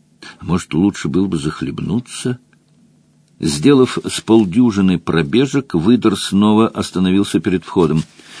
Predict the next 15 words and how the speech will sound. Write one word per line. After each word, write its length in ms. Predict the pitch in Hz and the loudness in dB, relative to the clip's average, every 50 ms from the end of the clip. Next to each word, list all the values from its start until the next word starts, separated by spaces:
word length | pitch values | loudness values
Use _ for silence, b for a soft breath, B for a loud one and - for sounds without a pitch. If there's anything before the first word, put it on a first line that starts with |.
| B B B B - | B B B B -4
"Я 400 | 71 82 87 92 113 117 113 107 - - - | -2 0 2 4 4 4 2 0 -2 -6 -4
понял, 640 | - 113 131 156 170 180 190 196 202 202 202 190 175 _ _ _ _ _ _ _ _ _ _ _ _ _ _ _ B B B B B B | 0 2 4 6 6 6 6 6 6 6 6 4 2 _ _ _ _ _ _ _ _ _ _ _ _ _ _ _ B B B B B B
что 280 | B - - - 123 117 | B -8 -4 2 4 6
могу 360 | 120 123 117 117 127 135 - - | 6 6 6 4 4 4 4 2
обогнать 800 | 113 104 92 120 107 98 107 107 110 120 131 143 143 - - | -2 0 0 0 2 4 4 6 6 6 6 4 2 0 -2
этого 340 | - - 113 - 120 113 117 | -2 -2 -2 0 2 2 2
гигантского 920 | 107 90 95 117 98 82 90 117 123 127 127 123 - - - 131 123 123 123 | 2 2 2 2 2 2 2 4 4 4 4 2 0 -2 0 2 4 4 4
урода, 600 | - - 117 117 104 104 104 98 95 82 101 - b b b b b b b b b b b b - | 4 4 2 4 6 6 6 4 4 4 2 0 b b b b b b b b b b b b 2
только 360 | - 143 165 151 160 - 165 | 4 6 6 6 4 2 0
бы 100 | 147 156 | 0 0
проскочить 680 | 160 - 131 127 - - 120 110 - - 131 123 - 117 | 0 0 -2 0 2 0 0 2 2 0 0 0 2 4
мимо 280 | 107 107 120 120 120 | 4 6 6 6 4
него". 320 | 117 113 95 101 104 104 - _ _ _ _ _ _ _ _ _ _ _ _ _ _ _ _ _ _ _ _ | 4 4 4 2 2 0 -4 _ _ _ _ _ _ _ _ _ _ _ _ _ _ _ _ _ _ _ _
Тут 280 | - - 95 87 - - | 0 2 2 2 2 0
Мадж 500 | 82 82 98 110 120 117 - - - - | 0 2 2 2 0 -2 -4 -12 -12 -14